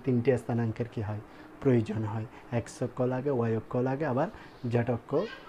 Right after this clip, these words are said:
লাগে। এই জন্য কোনো বিন্দু বা বস্তুর অবস্থান বর্ণনা করার জন্য তিনটি স্থানাঙ্কের প্রয়োজন হয়। তাহলে এই ধরনের স-, এ, স্থানাঙ্ক ব্যবস্থাকে আমরা বলি তিনমাত্রিক স্থানাঙ্ক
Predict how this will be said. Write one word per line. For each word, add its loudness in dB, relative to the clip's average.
লাগে। 0
এই 8
জন্য 8
কোনো 4
বিন্দু 4
বা 8
বস্তুর 2
অবস্থান 0
বর্ণনা 2
করার 0
জন্য 2
তিনটি 2
স্থানাঙ্কের -2
প্রয়োজন 2
হয়। -2
তাহলে 2
এই 6
ধরনের 2
স-, -2
এ, 0
স্থানাঙ্ক 0
ব্যবস্থাকে 2
আমরা -2
বলি 0
তিনমাত্রিক 0
স্থানাঙ্ক -2